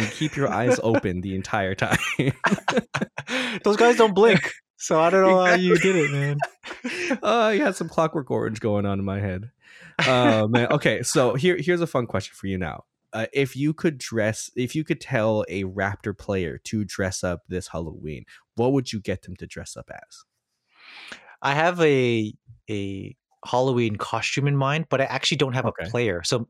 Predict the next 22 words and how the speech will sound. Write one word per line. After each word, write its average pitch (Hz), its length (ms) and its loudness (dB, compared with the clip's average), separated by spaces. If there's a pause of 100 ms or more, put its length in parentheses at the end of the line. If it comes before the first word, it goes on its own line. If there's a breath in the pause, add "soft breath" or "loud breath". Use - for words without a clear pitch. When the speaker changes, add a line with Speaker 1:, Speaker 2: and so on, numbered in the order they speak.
Speaker 2:
I'm 135 120 2
gonna 165 140 2
actually 143 220 -2
turn 131 220 0
this 120 120 0
around 117 200 0
and 110 80 -4
ask 113 240 -4
you 135 340 0
who 117 180 2
I 107 80 0
think 110 180 -4
should 107 160 -6
be 107 160 -2
this, 101 280 -4 (220 loud breath)
this 113 220 0
Speaker 1:
Mm. 104 100 -2
Speaker 2:
costume. 107 440 -2 (540 loud breath)
We 151 180 4
were 190 100 4
Speaker 1:
Okay. 147 160 2
Speaker 2:
talking 110 420 -2